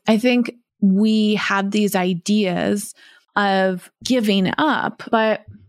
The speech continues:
like, when people ask me about Eco Vegan Gal, which is the brand that I, or the avatar and the name that I used for many years, I guess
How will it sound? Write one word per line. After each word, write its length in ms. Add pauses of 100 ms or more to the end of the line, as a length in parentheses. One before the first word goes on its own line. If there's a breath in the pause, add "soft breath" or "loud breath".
(160)
like, 160
when 100
people 280
ask 220
me 80
about 260
Eco 260
Vegan 360
Gal, 320
which 200
is 220
the 120
brand 540
that 160
I, 260
or 200
the 140
avatar 800
and 200 (340 loud breath)
the 100
name 380
that 140
I 40
used 420
for 140
many 320
years, 440
I 80
guess 400